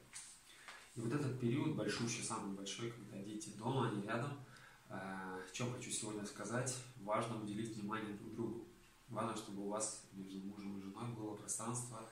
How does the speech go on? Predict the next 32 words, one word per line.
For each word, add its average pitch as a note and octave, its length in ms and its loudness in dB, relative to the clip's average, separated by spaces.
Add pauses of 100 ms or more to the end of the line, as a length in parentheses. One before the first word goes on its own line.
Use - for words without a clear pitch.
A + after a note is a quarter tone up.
(300)
где G2+ 200 -4
вы, A#2+ 600 2
э, F#2+ 480 -6
именно A2 220 -8 (100)
делитесь G#2 560 -4
друг G2 160 -4
с - 60 -10
другом, G#2 420 -2 (520)
э, A#2+ 40 -10 (460)
теми, G2+ 280 -2
какие - 300 -6
вы G2 220 0
есть, G2 300 -2
какие G#2+ 360 -2
вы G2 200 -2 (180)
личности, - 540 -4
какие - 220 -6
у G#2 40 -2
вас G#2 280 0
мысли. G#2 460 -4 (640)
Э, F#2 420 -4
и G#2 600 2 (300)
есть G2+ 240 0
даже G2 180 0
фраза, B2+ 560 2 (320)
что G2 480 -2 (400)
эти A#2+ 240 4
разговоры, G#2+ 580 2
разговоры A2 400 2
мужа G#2 340 -2
и - 20 0
жены G#2+ 500 0